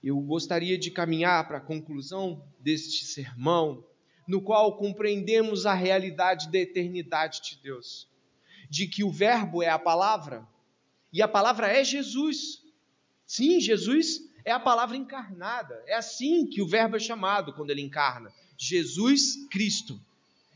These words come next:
E que nós não deveríamos, eu, eu sempre estou batendo nessa tecla,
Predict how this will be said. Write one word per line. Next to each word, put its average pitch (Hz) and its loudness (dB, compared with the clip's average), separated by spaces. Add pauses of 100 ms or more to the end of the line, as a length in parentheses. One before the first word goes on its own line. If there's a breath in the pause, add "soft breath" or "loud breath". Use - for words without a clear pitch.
(120)
E 233 0
que 233 2
nós 254 4
não 262 2
deveríamos, 233 -2 (600 soft breath)
eu, 247 -6
eu 247 -2
sempre 370 2
estou 254 2
batendo 220 2
nessa 202 -4
tecla, 226 0